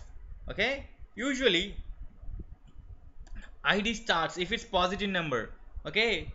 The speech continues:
where does the positive number start from? Yeah, where does the positive number start from?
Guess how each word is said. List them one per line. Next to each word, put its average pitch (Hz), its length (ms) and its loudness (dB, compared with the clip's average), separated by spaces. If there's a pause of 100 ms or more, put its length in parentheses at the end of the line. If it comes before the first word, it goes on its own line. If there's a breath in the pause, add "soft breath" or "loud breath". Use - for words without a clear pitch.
(240)
where 175 100 10
does 226 160 8
the 226 80 4
positive 185 460 2
number 165 260 0
start 156 380 0
from? 110 160 -6 (2500)
Yeah, 196 200 4 (240)
where 156 100 0
does 180 100 2
the 180 80 2
positive 170 440 0
number 151 240 -2
start 165 340 -2
from? - 180 -8